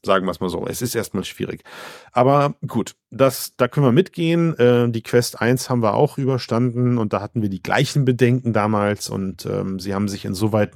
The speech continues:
kaum bewahrheitet, weil ich glaube, viele Entwicklerinnen und viele Entwickler und viele andere, also generell die Studios,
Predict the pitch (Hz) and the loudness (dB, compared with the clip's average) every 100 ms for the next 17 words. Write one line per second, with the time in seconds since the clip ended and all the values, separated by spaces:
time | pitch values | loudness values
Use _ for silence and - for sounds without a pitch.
0 | 92 - 117 131 104 107 104 107 107 95 | -10 0 4 4 4 2 2 0 -2 -2
1 | 98 98 95 - - - - - - 113 | 0 2 -2 -8 -20 -20 -18 -12 -2 0
2 | 104 - 117 113 101 113 - 107 110 107 | 0 2 4 4 4 0 0 2 4 2
3 | 98 95 113 101 110 - 110 95 98 104 | 0 -2 -2 0 0 0 0 0 0 0
4 | 98 101 98 98 - _ - 104 98 - | 0 0 0 -2 -4 _ -10 -8 -8 -6
5 | - 104 98 104 98 - 131 117 110 | -2 0 2 2 2 2 6 6 4